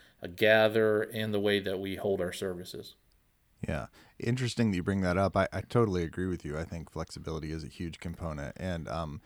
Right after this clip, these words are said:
Speaker 2: in that way, we've talked about this a few times on the podcast since the pandemic started, but, um, the, uh, the flexibility is kind of pre-programmed into a church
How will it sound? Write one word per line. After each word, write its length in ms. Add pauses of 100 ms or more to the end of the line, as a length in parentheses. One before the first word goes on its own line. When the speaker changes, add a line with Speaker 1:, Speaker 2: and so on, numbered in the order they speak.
(240)
Speaker 2:
in 180
that 260
way, 200
we've 180
talked 240
about 160
this 140
a 40
few 160
times 280
on 100
the 80
podcast 440
since 260
the 120
pandemic 540
started, 480
but, 220 (720)
um, 480
the, 580 (260)
uh, 340 (420)
the 120
flexibility 640
is 100
kind 160
of 160
pre-programmed 800
into 540
a 60
church 220